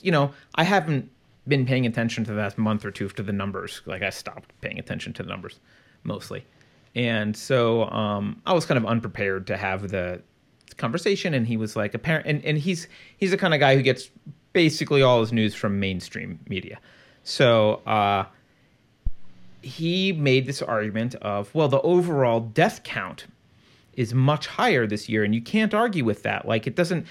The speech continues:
'cause I was saying, like, "Well, there's comorbidity causes and blah, blah, blah," and I knew some of the details, and, and he was like, "Yeah, but if you just look at the total number of people that have died versus what, who normally dies in this year, there's way more, and therefore, we know there's a problem."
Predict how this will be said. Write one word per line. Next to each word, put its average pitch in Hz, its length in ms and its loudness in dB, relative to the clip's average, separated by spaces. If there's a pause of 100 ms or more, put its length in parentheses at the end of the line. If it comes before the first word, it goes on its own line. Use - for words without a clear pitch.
(120)
'cause 202 120 0
I 226 80 6
was 196 140 2
saying, 151 220 2
like, 131 160 2
"Well, 202 200 4
there's 143 160 0
comorbidity 135 600 0
causes 127 400 0
and 113 100 0
blah, 107 160 0
blah, 117 100 -6
blah," 156 240 0
and 123 80 0
I - 20 0
knew 120 140 0
some 117 140 -4
of 107 40 -2
the 107 80 -2
details, 131 480 -2
and, 104 200 -2 (440)
and 110 300 0
he 139 80 -8
was 127 160 -2
like, 135 180 -2
"Yeah, 277 140 0
but - 160 2
if - 80 -6
you 160 60 -4
just 220 140 -6
look 185 80 -10
at 170 60 -4
the 143 60 -2
total 190 260 0
number 190 180 0
of 170 60 0
people 151 200 0
that 135 80 0
have 131 100 -6
died 101 420 -2 (380)
versus 139 340 2
what, 131 140 2
who 147 140 -4
normally 131 460 2
dies 98 300 -6
in 110 60 -6
this - 180 -8
year, 110 160 0
there's 240 160 0
way 240 180 2
more, 240 300 0
and 104 140 0
therefore, 123 600 0 (460)
we 139 100 4
know 107 280 6
there's 135 180 2
a - 40 -16
problem." 156 500 0